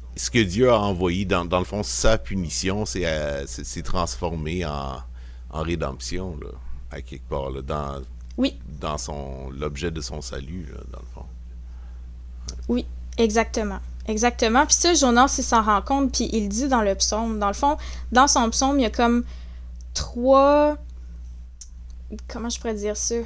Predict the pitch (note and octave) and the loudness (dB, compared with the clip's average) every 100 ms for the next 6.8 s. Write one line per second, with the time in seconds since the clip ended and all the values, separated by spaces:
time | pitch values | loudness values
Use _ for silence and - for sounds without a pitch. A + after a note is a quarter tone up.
0 | - - - - - - - - A#3+ A#3+ | -6 -14 -14 -14 -12 -12 -12 0 2 2
1 | - B3+ A#3 F4 C#4+ A#3 - C#4 D4+ D4+ | 4 4 6 4 4 2 -2 4 4 4
2 | B3 A3+ A#3 G#3 G#3+ A3+ - G3 F#3 F#3 | 0 -2 -4 -4 -2 -2 -2 -2 -6 -6
3 | F#2 - - - - - - - - A3 | -8 -10 -12 -12 -12 -12 -12 -10 0 2
4 | A3+ - B3+ C4 A#3+ B3 C4 D4 D4 - | 2 4 6 6 8 8 6 4 0 -8
5 | - G#3+ G#3 A3 B3+ C#4 C#4+ C#4+ - - | -4 -2 0 4 6 8 6 0 -6 -10
6 | - - - G#3+ G#3 G3+ G3 | -10 -6 0 4 6 6 2